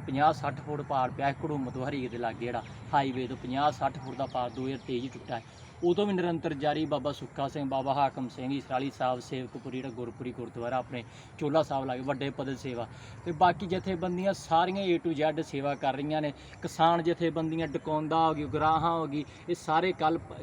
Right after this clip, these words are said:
ਕੱਲ੍ਹ ਸਾਨੂੰ ਵੇਖ ਕੇ ਗਏ ਨੇ, ਸਾਰੇ ਗੱਲਬਾਤ ਕਰਕੇ, ਕਿਉਂ-, ਕਿਉਂਕਿ ਮੋਢੇ ਨਾਲ ਮੋਢਾ ਸੇਵਾ ਕਰ ਰਹੇ ਆ। ਕਿਉਂਕਿ ਸ਼ੰਭੂ ਬਾਰਡਰ, ਖਨੌਰੀ ਬਾਰਡਰ, ਜਿਹੜੇ ਆਪਣੇ ਜਦੋਂ ਦਿੱਲੀ ਮੋਰਚਾ,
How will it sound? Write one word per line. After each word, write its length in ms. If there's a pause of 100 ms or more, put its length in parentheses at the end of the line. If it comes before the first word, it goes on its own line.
ਕੱਲ੍ਹ 180
ਸਾਨੂੰ 280
ਵੇਖ 280
ਕੇ 80
ਗਏ 200
ਨੇ, 60
ਸਾਰੇ 340
ਗੱਲਬਾਤ 440
ਕਰਕੇ, 280
ਕਿਉਂ-, 320
ਕਿਉਂਕਿ 240
ਮੋਢੇ 280
ਨਾਲ 100
ਮੋਢਾ 300
ਸੇਵਾ 340
ਕਰ 180
ਰਹੇ 140
ਆ। 40 (320)
ਕਿਉਂਕਿ 160
ਸ਼ੰਭੂ 340
ਬਾਰਡਰ, 280
ਖਨੌਰੀ 400
ਬਾਰਡਰ, 460 (300)
ਜਿਹੜੇ 200
ਆਪਣੇ 400
ਜਦੋਂ 160
ਦਿੱਲੀ 320
ਮੋਰਚਾ, 500